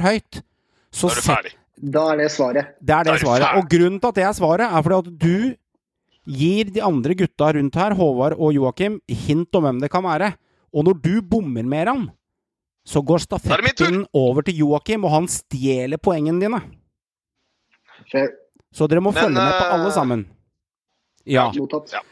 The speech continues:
Speaker 1: Så
Speaker 2: Nei,
Speaker 1: nå,
Speaker 2: det går, eh,
Speaker 1: så det vil si det, hvis du tar en sjanse på å svare etter få hint da, og så stopper, eh, t-, tallet mitt på ni,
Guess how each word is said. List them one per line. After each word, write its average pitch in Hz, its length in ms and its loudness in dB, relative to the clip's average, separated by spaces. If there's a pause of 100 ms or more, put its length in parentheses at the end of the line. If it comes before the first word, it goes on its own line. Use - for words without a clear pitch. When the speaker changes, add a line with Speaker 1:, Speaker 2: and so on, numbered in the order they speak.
(100)
Speaker 1:
Så 185 140 2
Speaker 2:
Nei, 202 80 4
Speaker 1:
nå, 240 80 4
Speaker 2:
det 143 60 -2
går, 131 400 -6
eh, 147 60 -6
Speaker 1:
så 202 160 2
det 214 140 0
vil 226 80 -2
si 233 160 -4
det, 220 140 0
hvis 185 160 -2
du 220 80 0
tar 185 240 2
en 214 80 2
sjanse 143 460 -2
på 180 120 0
å 175 60 -2
svare 123 420 -2
etter 170 120 -4
få 165 280 0
hint 190 300 -2
da, 165 140 0 (240)
og 147 120 0
så 180 80 2
stopper, 156 540 -2
eh, 147 320 0
t-, 139 260 -4
tallet 123 260 -2
mitt 143 180 -6
på 180 120 0
ni, 220 280 -2